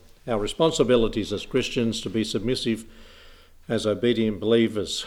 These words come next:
good subjects and citizens, good servants. And, um, <clears throat> looking at ser-, we looked at servanthood in relation to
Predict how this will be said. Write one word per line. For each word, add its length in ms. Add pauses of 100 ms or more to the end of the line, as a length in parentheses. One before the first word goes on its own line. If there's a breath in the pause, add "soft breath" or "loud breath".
(140 loud breath)
good 220
subjects 680
and 140
citizens, 800
good 220
servants. 760 (1000 soft breath)
And, 380
um, 280 (200)
<clears throat> 800
looking 360
at 180
ser-, 260
we 120
looked 200
at 80
servanthood 560
in 140
relation 400
to 300